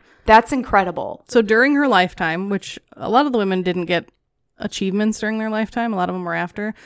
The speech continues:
Speaker 2: she won the Henry Norris Russell, uh, that guy again.
Speaker 1: <laughs> Fucking
Speaker 2: She,
Speaker 1: Russell.
Speaker 2: she won the Henry Norris Russell Prize from the American A-, Astronomical Society.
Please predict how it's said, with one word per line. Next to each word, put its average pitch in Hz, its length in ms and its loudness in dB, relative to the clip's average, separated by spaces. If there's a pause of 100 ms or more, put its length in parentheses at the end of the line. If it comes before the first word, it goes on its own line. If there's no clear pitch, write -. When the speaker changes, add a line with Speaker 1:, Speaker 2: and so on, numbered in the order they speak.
(160)
Speaker 2:
she - 160 -4
won 208 280 2
the 202 60 0
Henry 220 380 0
Norris 202 420 0
Russell, 180 520 0 (240)
uh, 311 200 -4
that 233 160 -2
guy - 180 8
again. - 320 2
Speaker 1:
<laughs> 440 40 6 (480)
Fucking - 280 2
Speaker 2:
She, 180 120 0
Speaker 1:
Russell. - 320 6
Speaker 2:
she 294 80 8
won 262 260 10
the 262 100 8
Henry 254 380 8
Norris 240 360 4
Russell 214 280 2
Prize 190 420 6
from 196 140 0
the 190 100 2
American 185 500 0
A-, 190 120 -4 (120)
Astronomical 175 760 0
Society. - 640 -6